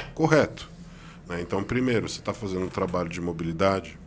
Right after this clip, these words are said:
Segundo, você tem algum trabalho de alongamento fora do treino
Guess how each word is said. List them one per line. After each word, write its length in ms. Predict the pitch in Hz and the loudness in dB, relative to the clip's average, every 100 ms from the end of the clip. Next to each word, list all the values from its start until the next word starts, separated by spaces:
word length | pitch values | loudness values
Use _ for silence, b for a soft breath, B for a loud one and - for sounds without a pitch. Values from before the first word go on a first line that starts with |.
| - - B B B | -18 -18 B B B
Segundo, 580 | B - 87 104 120 92 | B -6 -2 0 0 0
você 280 | 73 85 90 | -4 -6 -6
tem 280 | 82 104 104 | -4 0 0
algum 300 | 101 90 90 | 0 -4 -8
trabalho 580 | 90 87 82 95 85 76 | -6 -4 0 0 -2 -4
de 100 | 82 | -6
alongamento 720 | 82 87 85 82 92 82 69 | -4 -4 -6 -6 -6 -8 -10
fora 400 | - - 98 95 | -10 -4 -2 -2
do 100 | 85 | -6
treino 420 | 82 92 92 80 | -8 -6 -4 -6